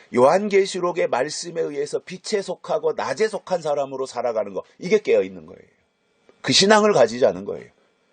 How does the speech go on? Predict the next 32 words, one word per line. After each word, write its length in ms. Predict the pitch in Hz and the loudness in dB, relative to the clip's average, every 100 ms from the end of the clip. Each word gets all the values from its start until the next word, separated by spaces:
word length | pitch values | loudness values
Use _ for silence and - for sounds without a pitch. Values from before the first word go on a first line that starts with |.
| _ _ - | _ _ 4
요한계시록을 680 | 160 208 208 196 185 175 160 | 6 6 2 2 2 2 0
하나님이 260 | 170 170 151 | 0 -4 -6
우리에게 260 | 147 139 117 | -6 -2 0
왜 200 | 147 208 | 2 0
주십니까? 600 | 220 202 180 175 - 170 _ _ 135 | -2 -8 -8 -4 -2 -2 _ _ 2
영적으로 400 | 165 185 175 - | 2 4 0 2
깨어 180 | 180 | 4
있으라는 440 | 185 180 147 127 110 | 4 4 2 2 0
거예요. 280 | 92 76 - _ _ - | 0 0 -6 _ _ 6
요한계시록을 640 | 160 208 208 202 190 190 185 | 6 6 2 2 4 2 2
하나님이 280 | 190 190 | 0 -2
우리에게 300 | 175 175 170 | -2 -4 -6
왜 140 | 151 175 | -2 -4
주십니까? 500 | 202 196 185 180 165 _ | -4 -8 -6 -6 -6 _
시대적으로 560 | - - 214 214 202 190 | -10 0 2 4 4 4
깨어 200 | 190 190 | 4 2
있으라는 440 | 185 180 151 127 | 2 0 0 0
거예요. 280 | 95 85 71 _ _ _ _ _ _ _ _ | -6 -8 -10 _ _ _ _ _ _ _ _
신앙적으로 680 | - 233 240 226 220 220 208 | -2 2 4 4 6 6 4
깨어 160 | 208 | 4
있으라는 460 | 208 185 165 147 139 | 2 2 0 0 -4
거예요. 280 | 104 82 65 _ _ _ _ _ _ _ - | -6 -8 -12 _ _ _ _ _ _ _ 0
그래서 300 | 139 147 - - - | 4 4 4 -2 2
영적으로 520 | 143 156 165 151 151 | 2 6 6 6 4
깨어 200 | 147 151 | 4 4
있고, 180 | 143 151 | 4 0
신앙적으로 640 | - 180 180 165 156 151 | 2 0 0 0 0 0
깨어 180 | - 160 | 2 0
있고, 200 | 151 156 | 0 -6
시대적으로 640 | - - 269 226 196 165 | -8 -4 -2 2 2 0
깨어 260 | - 151 131 | -2 0 0
있는 380 | 110 139 185 | 0 -4 -6